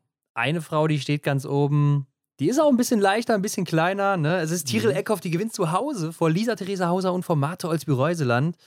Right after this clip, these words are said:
Speaker 1: Ja, und Tiril Eckhoff auch mit der besten Laufzeit hier am Holmenkollen. Und alle drei unter den ersten neun Starterinnen. Also da sieht man schon, und das hat man, glaube ich, auch sehr häufig gesehen, auch wenn man so ein bisschen auf die Startzeiten guckt.
Speaker 2: Mhm.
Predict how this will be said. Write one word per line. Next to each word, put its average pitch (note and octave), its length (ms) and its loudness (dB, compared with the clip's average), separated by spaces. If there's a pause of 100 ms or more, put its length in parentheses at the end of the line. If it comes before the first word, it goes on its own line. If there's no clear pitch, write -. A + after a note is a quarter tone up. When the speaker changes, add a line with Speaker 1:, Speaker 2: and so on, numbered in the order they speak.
Speaker 1:
Ja, C#3 200 0
und G2+ 180 -6
Tiril A#2+ 220 -2
Eckhoff C3+ 260 -2
auch C#3 160 -2
mit D3+ 100 0
der C#3+ 100 2
besten D3 280 -2
Laufzeit C3+ 380 0
hier A2 160 -2
am G#2+ 100 -6
Holmenkollen. A#2+ 580 0
Und C#3 240 -4
alle F3+ 200 0
drei D#3+ 480 0
unter D3+ 240 0
den C#3 100 0
ersten C#3+ 380 -2
neun C#3+ 180 2
Starterinnen. D#3 640 -2
Also C3+ 180 0
da C#3+ 120 2
sieht C#3 280 -4
man G#3 200 -4
schon, G3+ 460 0 (600)
und C#3 120 -2
das C3+ 180 -2
hat - 140 -4
man, D3+ 120 2
glaube C3+ 260 2
ich, C#3 120 -8
auch C#3 340 -2
sehr B2 280 -2
häufig D3+ 320 -2
gesehen, C#3 320 0
auch C#3+ 180 -2
wenn D#3 60 4
man D3 100 2
so C#3+ 80 4
ein C#3 80 0
bisschen F#3+ 300 -6
auf E3 120 -4
die D#3 100 -8
Startzeiten D3 600 -4
guckt. - 320 -2
Speaker 2:
Mhm. G#2+ 340 -6